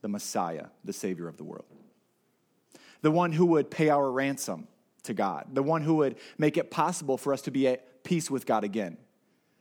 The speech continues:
See, this birth announcement was written nearly seven hundred years before that first Christmas morning.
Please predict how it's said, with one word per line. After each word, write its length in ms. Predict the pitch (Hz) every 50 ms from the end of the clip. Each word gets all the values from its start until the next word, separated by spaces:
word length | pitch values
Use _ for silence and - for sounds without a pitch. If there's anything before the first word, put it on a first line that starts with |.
| _ _ _ _ _ _ _ _ _ -
See, 160 | - 180 185
this 280 | 156 156 214 262 247 214
birth 220 | 160 180 170 151
announcement 440 | 156 139 139 127 123 - 135 135 139
was 140 | 143 120 139
written 300 | 156 165 139 143 151 156
nearly 280 | 151 147 160 147 139
seven 340 | 131 - - - 175 170 180
hundred 380 | 160 143 175 170 160 143 120 117
years 300 | 135 160 196 175 139 113
before 320 | 143 135 131 - 139 131
that 160 | 123 117 110
first 220 | - 143 123 - -
Christmas 340 | - 127 - - 107 - -
morning. 280 | 107 95 82 - -